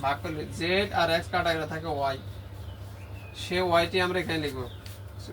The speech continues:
কলম একটু ডিস্টার্ব করে। দেখো, এখন কত থাকে, এই ভগ্নাংশটি আমি আবার লিখবো, দেখো, জেড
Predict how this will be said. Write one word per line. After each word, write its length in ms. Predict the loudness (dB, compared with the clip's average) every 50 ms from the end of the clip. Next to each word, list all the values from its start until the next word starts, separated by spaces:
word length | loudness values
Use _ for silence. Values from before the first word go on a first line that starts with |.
| -2 -2 -2
কলম 240 | 0 -2 -4 -4 -4 -4
একটু 120 | -6 -6 -8 -8
ডিস্টার্ব 300 | -8 -8 -10 -10 -10 -10 -10
করে। 140 | -10 -10 -12 -12 -12 -12 -12 -12 -10 -10 -10 -10 -10 -10 -10 -10 -10 -12 -12 -12 -12 -12 -12 -12 -12 -12 -12 -10 -10 -10 -8 -6 0 2
দেখো, 220 | 2 2 2 0 -4 -6 -8 -10 -10 -10 -10 -10 -10 -8 -8 -8 -8 -8 -10 2 2 4
এখন 280 | 6 8 10 10 8 8 4 -2 -10 -14 -14 -14 -14 -14 -12 -14 -12 -12 -12 -14 -12 -14 -14 -14 -14 -12 -14 -14 -14 -14 -12 -12 -12 -6 2 4
কত 120 | 4 4 4 4
থাকে, 140 | 2 2 2 0 2
এই 80 | 2 4 6
ভগ্নাংশটি 380 | 6 6 6 4 2 2 0 2 2
আমি 80 | 4 4 4
আবার 120 | 4 4 2
লিখবো, 160 | -2 -4 -4 -6 -6
দেখো, 160 | -6 -6 -10 -12 -12 -14 -14 -14 -14 -12 -10 -8 -6 -2
জেড 200 | 0 2 2